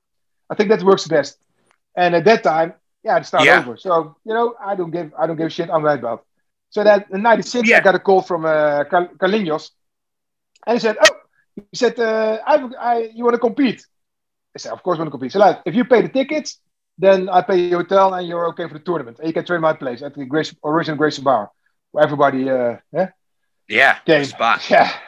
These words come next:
Speaker 1: yeah. So that was the first world. At first, I was in the, okay, I looked at the, I don't, man, this, this is good.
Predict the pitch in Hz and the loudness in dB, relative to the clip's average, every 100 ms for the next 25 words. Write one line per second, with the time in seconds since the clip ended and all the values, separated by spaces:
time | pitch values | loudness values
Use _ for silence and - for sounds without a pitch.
0 | - _ 165 156 139 - _ - _ - | -20 _ -2 0 -2 -6 _ -20 _ 2
1 | 254 247 226 190 - 254 190 220 202 185 | 6 6 4 -2 -4 -4 -2 -2 0 -2
2 | - _ _ _ _ - 226 - 208 196 | -6 _ _ _ _ -2 0 0 -6 -4
3 | 190 180 160 170 165 180 220 226 220 190 | -4 -4 -4 -8 -8 -6 -6 -4 -4 -2
4 | 165 175 196 175 170 160 151 185 196 151 | 0 0 0 -2 -2 -2 -2 -2 -4 -6
5 | _ 135 156 135 143 185 180 151 135 131 | _ -8 -8 -2 2 4 4 2 -6 -6